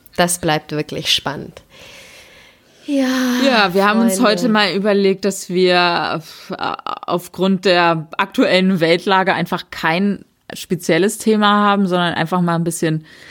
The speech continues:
Speaker 2: mit euch so die letzte Zeit durchgehen wollen, ein bisschen drüber reden, was so passiert war, ist und genau.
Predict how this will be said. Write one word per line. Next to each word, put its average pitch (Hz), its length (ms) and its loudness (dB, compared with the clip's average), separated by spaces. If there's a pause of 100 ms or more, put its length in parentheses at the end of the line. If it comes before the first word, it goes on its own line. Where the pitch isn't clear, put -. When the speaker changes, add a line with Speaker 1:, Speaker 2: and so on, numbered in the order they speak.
(300)
Speaker 2:
mit 175 160 -4
euch 170 280 2
so 180 120 2
die 170 120 2
letzte 160 440 0
Zeit 170 640 -2 (120)
durchgehen 170 720 2
wollen, 165 420 2
ein 156 60 -2
bisschen 160 320 -2
drüber 156 360 0
reden, 165 260 2
was 170 140 -2
so 151 120 -2
passiert 202 580 -2
war, 175 500 2
ist 180 500 -2
und 156 500 -2
genau. 143 500 2